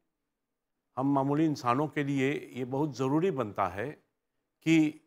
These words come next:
आवश्यकता है कि पुरुषोत्तम के बारे में जब बोले, राम तो कोई बन नहीं पाएगा,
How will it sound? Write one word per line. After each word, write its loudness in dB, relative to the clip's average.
आवश्यकता 4
है 0
कि 2
पुरुषोत्तम 2
के -2
बारे 4
में -2
जब 0
बोले, 2
राम 4
तो -2
कोई 4
बन 4
नहीं 0
पाएगा, -4